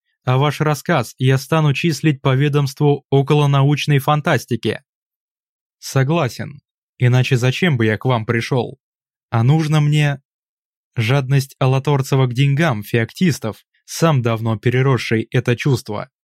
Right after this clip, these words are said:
уловил сразу. Это его в высшей степени устраивало. Золотой крючок, один из самых прочных,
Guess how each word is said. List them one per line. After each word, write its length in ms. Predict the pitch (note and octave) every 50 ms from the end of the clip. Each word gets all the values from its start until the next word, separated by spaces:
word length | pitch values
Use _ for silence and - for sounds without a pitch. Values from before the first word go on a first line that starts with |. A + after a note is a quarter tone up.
| _ -
уловил 460 | C3+ B2 A#2+ A#2 A2+ A2 A#2+ B2 B2+
сразу. 560 | B2+ - - C#3+ C#3 A#2 G2+ G#2+ A2 - - - _ _ _ _ _ _ _ _ _ _ _ _ _
Это 260 | - C#3 C3+ C3+ - C#3
его 280 | C#3 C3+ C#3+ C#3+ C3+
в 120 | A#2+ A#2+ B2+
высшей 340 | D3 D#3 C#3 - - D#3+
степени 500 | D3 - - - F3 D3+ C3+ A#2+ A2 G#2+
устраивало. 800 | G#2+ G#2 G#2 - - C#3 C3+ B2+ A#2 A2 G#2 G#2+ G#2+ - - - - _ _ _ _ _ _ _ _ _ _ _ _ _ _ _ _
Золотой 520 | - A2+ A2 B2 B2 C3 C3 C3+ D#3+ D#3+ D3+
крючок, 600 | - D3+ E3 E3+ - - D3 B2+ G2+ - - _ _ _ _ _ _ _ _ _ -
один 320 | - A#2+ A#2 B2 C#3+ C#3+
из 140 | D3 C3+ -
самых 360 | - D#3+ D#3 D3 D3 C#3+ -
прочных, 600 | - E3+ F3 D#3+ C3 - - G#2 - - - _